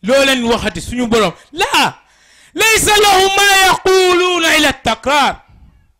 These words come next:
وتفصيل ما أجمله سبحانه وتعالى في مدحه ليتلذذوا به ويتبركوا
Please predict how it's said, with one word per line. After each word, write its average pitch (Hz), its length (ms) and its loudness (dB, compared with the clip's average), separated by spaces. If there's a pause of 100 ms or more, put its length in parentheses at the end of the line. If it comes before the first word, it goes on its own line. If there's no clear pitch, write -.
(800)
وتفصيل 349 800 0
ما 285 220 0
أجمله 214 580 -2
سبحانه 170 540 -6 (100)
وتعالى 127 600 -14 (320)
في 220 240 -6
مدحه 151 520 -10 (260)
ليتلذذوا 151 1040 -10
به 113 500 -18 (340)
ويتبركوا 156 1200 -4